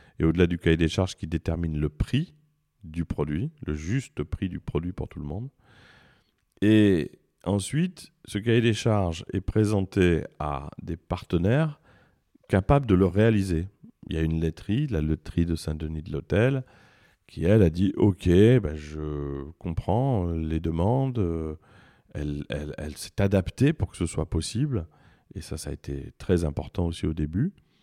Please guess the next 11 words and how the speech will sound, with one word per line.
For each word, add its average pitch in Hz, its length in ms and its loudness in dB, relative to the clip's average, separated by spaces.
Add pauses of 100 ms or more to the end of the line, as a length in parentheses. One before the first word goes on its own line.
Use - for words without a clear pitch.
(580)
Et - 220 2
elle, 147 440 8 (480)
elle 117 180 6
s'est 101 180 -2
tournée 101 420 -2
vers 78 320 -2
Carrefour, 143 920 0
Auchan, 131 760 -4
Leclerc, 110 540 0
en 92 60 0
disant, « 117 420 2